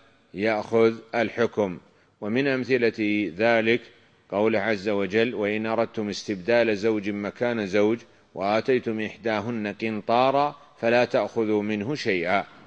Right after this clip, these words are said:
نبه بذكر الأكثر وهو القنطار على أن الأقل يأخذ نفس الحكم. النوع الثالث دليل الخطاب. تلاحظون أن مفهوم الموافقة ومفهوم المخالفة هذه مفاهيم،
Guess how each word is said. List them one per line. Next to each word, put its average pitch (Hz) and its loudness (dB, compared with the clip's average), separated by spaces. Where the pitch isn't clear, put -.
نبه 113 0
بذكر 107 0
الأكثر 104 -2
وهو 104 2
القنطار 113 0
على 107 0
أن 107 -2
الأقل 113 2
يأخذ 98 2
نفس 107 -4
الحكم. 104 -2
النوع 151 0
الثالث 160 4
دليل 127 2
الخطاب. 95 -2
تلاحظون 160 2
أن 131 0
مفهوم 143 -2
الموافقة 117 0
ومفهوم 117 -2
المخالفة 139 0
هذه 135 -2
مفاهيم، 107 -2